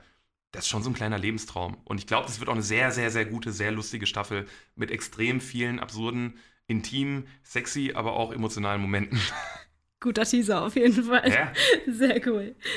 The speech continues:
Speaker 2: Pass auf, ich hab noch zum Schluss so ein, äh, so ein bisschen eher so Fun-Questions.
Speaker 1: Mhm.
Speaker 2: Ähm, pass auf, ähm, gibt's manchmal oder auch manchmal nicht, hast du außer jetzt Musik noch irgendwie so ein Hidden Talent?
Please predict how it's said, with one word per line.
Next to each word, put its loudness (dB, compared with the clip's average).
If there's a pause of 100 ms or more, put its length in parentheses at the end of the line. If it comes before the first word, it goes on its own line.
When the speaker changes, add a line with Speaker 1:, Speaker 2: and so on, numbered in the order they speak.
(120)
Speaker 2:
Pass 6
auf, 8
ich 6
hab 8
noch 2
zum 6
Schluss 2
so 2
ein, 4
äh, 2
so 4
ein 6
bisschen 6 (220)
eher 6
so 4
Fun-Questions. 2
Speaker 1:
Mhm. -6 (220)
Speaker 2:
Ähm, 8 (840)
pass 2
auf, 2 (380)
ähm, 4 (460)
gibt's 0
manchmal 4
oder 2
auch -8
manchmal -2
nicht, 4 (260)
hast 2
du 2 (240)
außer 6
jetzt 2
Musik 4
noch 4
irgendwie 4
so 2
ein 6
Hidden 6
Talent? 0